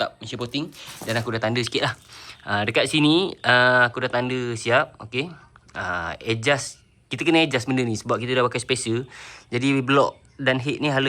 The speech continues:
ke atas sikit. Kita kena adjust tapak body belah atas. Okey. Belah sini sikit dan sebelah sini pun sikit, eh. Uh, jadi itu antara serba sedikit kesalahan dan,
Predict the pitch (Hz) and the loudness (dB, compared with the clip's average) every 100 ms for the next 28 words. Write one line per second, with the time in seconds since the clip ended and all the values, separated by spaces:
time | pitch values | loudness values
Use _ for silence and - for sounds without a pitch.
0 | 131 120 104 101 110 110 _ - 110 107 | 0 -2 -4 -6 -6 -8 _ -12 -10 -6
1 | 117 113 110 110 110 - 110 107 104 104 | -4 -4 -4 -4 -4 -4 -4 -4 -4 -6
2 | 92 82 - 143 147 - - - - 110 | -6 -12 -4 -4 -4 -10 -18 -18 -6 2
3 | 110 110 107 113 120 143 151 147 - - | 4 4 2 0 0 0 -2 -8 -20 -18
4 | - - 156 - - 110 110 107 107 107 | -8 -2 -2 -4 -16 -16 -6 -2 0 -2
5 | 107 107 104 - 95 110 - 123 123 143 | -6 -8 -10 -12 -12 -12 -8 -8 -6 -6
6 | 143 - - - - - - 127 143 - | -10 -12 -20 -20 -20 -20 -12 -8 -8 -12
7 | - - 90 87 87 85 110 147 156 151 | -18 -20 -16 -14 -14 -12 -4 -2 0 0
8 | 151 151 - _ - - - - 117 - | -2 -6 -12 _ -20 -20 -20 -14 -4 4
9 | 170 165 160 160 156 147 127 127 131 127 | 6 6 4 2 0 0 -2 0 0 0
10 | 131 127 123 120 - 110 127 123 120 - | -2 -2 -4 -4 -6 -6 -6 -6 -10 -8
11 | 127 - - 113 117 135 127 113 113 107 | -10 -10 -6 -4 -2 -2 0 0 2 0
12 | 110 110 | -4 -8